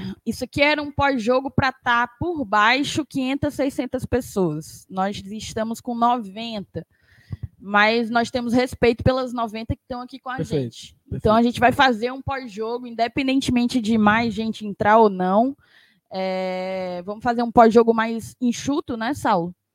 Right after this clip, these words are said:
Speaker 1: E amanhã, sem esse problema horroroso,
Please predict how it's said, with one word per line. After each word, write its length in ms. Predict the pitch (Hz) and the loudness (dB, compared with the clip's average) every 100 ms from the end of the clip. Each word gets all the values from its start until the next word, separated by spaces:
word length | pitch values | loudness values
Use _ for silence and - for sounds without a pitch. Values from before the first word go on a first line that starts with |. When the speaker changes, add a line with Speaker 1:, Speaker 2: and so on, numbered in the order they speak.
| _ | _
Speaker 1:
E 140 | - 214 | -10 -6
amanhã, 720 | 233 240 285 269 233 240 320 - _ _ _ _ | -4 -4 -4 2 2 2 0 -6 _ _ _ _
sem 420 | _ - 254 294 277 | _ -10 -8 -4 -4
esse 180 | - | -4
problema 500 | 262 - 226 214 214 | 4 6 6 6 4
horroroso, 840 | 202 190 240 208 214 226 214 277 | 4 6 6 6 6 6 6 4